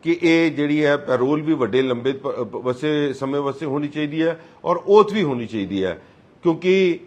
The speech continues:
ਬੜੀਆਂ ਇਹਦੇ ਉੱਤੇ ਰਾਜਨੀਤਿਕ ਗੱਲਾਂ ਕੀਤੀਆਂ ਜਾ ਰਹੀਆਂ, ਬਹੁਤ ਰਾਜਨੀਤਿਕ ਲੋਕ ਇਹਦੇ ਵਿੱਚ ਲਾਹਾ ਲੈਣ ਦੀਆਂ ਕੋਸ਼ਿਸ਼ਾਂ ਕਰ ਰਹੇ ਆ, ਮਗਰ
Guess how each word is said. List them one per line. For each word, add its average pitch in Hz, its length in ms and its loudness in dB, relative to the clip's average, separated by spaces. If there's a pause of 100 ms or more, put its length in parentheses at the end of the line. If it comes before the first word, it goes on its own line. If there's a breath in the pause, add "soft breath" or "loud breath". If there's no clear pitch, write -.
(220)
ਬੜੀਆਂ 185 580 6
ਇਹਦੇ 165 200 0
ਉੱਤੇ 165 280 0
ਰਾਜਨੀਤਿਕ 135 540 -2
ਗੱਲਾਂ 147 260 0
ਕੀਤੀਆਂ 151 360 -2
ਜਾ 139 180 2
ਰਹੀਆਂ, 147 260 0
ਬਹੁਤ 139 460 -4
ਰਾਜਨੀਤਿਕ 127 500 -2
ਲੋਕ 143 300 0
ਇਹਦੇ 156 200 0
ਵਿੱਚ 135 260 -2
ਲਾਹਾ 131 320 0
ਲੈਣ 135 240 -2
ਦੀਆਂ 139 180 -2
ਕੋਸ਼ਿਸ਼ਾਂ 127 460 -6
ਕਰ 113 200 -2
ਰਹੇ 127 180 -2
ਆ, 156 80 -6 (400 loud breath)
ਮਗਰ 175 460 2